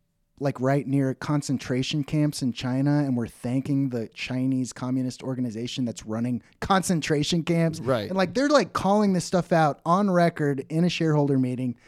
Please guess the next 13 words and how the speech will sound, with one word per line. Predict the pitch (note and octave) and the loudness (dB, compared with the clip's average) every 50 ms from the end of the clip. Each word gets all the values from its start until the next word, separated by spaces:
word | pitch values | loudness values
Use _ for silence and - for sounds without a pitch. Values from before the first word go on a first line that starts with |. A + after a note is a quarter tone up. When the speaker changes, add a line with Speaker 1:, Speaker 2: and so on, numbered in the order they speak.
| - _ _ _ _ | -20 _ _ _ _
Speaker 1:
to | - F3 E3+ E3 | 4 6 6 6
Bob | D#3 D3+ D3 C#3+ C3+ | 8 6 4 4 4
Iger. | G#2 C3 C#3 C#3 C#3+ C3+ B2+ A#2+ A2+ A2 G#2 G2+ | 0 0 0 2 2 0 0 -2 -4 -4 -6 -8
Speaker 2:
I | A#2+ | -10
mean, | B2+ B2+ B2 A#2 | -10 -10 -8 -6
that's | A#2 C3 - | -6 -8 -6
pretty | - - E3 C#3+ A#2 | -6 -6 -6 -4 -6
sick. | - - B2 A#2+ F#2 D2+ - - - - _ _ _ _ _ | -6 -4 -4 -4 -4 -6 -10 -16 -20 -20 _ _ _ _ _
Speaker 1:
<laughs> | - - - - F#4 F4 - - A4 F#4 A#3+ B3 - - C4+ C#4 - - D4+ D4+ - - | 4 6 6 4 2 -2 -2 -2 4 6 6 6 6 4 2 0 0 0 -4 -6 -6 -6
And | G#3+ - F#3+ | -10 -10 -6
there's, | G3 G#3 G#3+ G#3 G#3+ | -6 -6 -6 -6 -8
like, | G3+ F3+ D#3+ - - _ - - _ - - - - - - - - - - _ - - - _ - _ _ _ _ _ _ _ | -8 -8 -8 -10 -16 _ -20 -20 _ -18 -18 -18 -20 -20 -20 -20 -20 -20 -20 _ -20 -20 -20 _ -20 _ _ _ _ _ _ _
uh, | C#3+ D3 C#3+ C#3 C3+ | -4 -2 -2 -2 -2